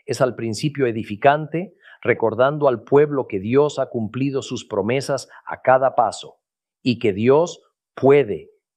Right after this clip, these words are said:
quiere y cumplirá todas sus promesas, lo que sigue es un mensaje de perdición.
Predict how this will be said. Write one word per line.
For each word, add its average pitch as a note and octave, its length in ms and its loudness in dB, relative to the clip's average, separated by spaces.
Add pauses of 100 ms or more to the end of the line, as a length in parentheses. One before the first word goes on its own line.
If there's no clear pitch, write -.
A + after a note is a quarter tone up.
(140)
quiere C#3 720 0
y B2 180 -8
cumplirá B2 800 0 (140)
todas F3+ 400 2
sus E3 240 -6
promesas, - 840 -6 (260)
lo G2+ 140 0
que - 120 -6
sigue B2+ 480 -2
es A#2 160 -10
un A#2+ 120 -4
mensaje A#2+ 600 -2
de A#2+ 100 -8
perdición. G#2 720 -10